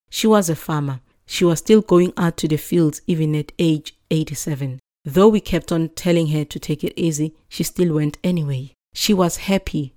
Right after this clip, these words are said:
working, planting, reaping, and sending all these goodies to her children and all her grandchildren. She got sick, it would come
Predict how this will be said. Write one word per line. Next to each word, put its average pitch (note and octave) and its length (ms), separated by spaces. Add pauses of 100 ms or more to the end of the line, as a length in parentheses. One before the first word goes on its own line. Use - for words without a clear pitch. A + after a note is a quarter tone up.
working, D#3 600 (320)
planting, F3 600 (360)
reaping, D#3+ 600
and D#3 200
sending E3+ 460
all F#3+ 260
these F3 260
goodies D3+ 420
to - 220
her D#3+ 140
children D#3 520 (340)
and G#3 320
all E3 240
her D3 160
grandchildren. C#3+ 880 (480)
She - 180
got E3 240
sick, - 460 (280)
it D#3+ 180
would D3 180
come E3 260